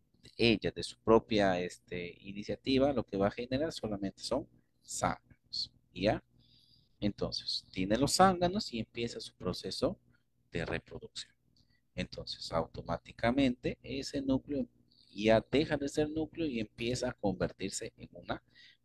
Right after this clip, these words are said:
colmena. Eso es lo que muchas veces se trabaja. Las cajitas, en este caso de, de los núcleos, son más pequeños, más fáciles de transportar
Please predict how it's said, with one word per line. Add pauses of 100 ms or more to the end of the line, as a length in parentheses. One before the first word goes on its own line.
colmena. (420)
Eso
es
lo
que
muchas
veces
se
trabaja. (360)
Las
cajitas,
en
este
caso
de,
de
los
núcleos,
son (140)
más
pequeños,
más
fáciles
de
transportar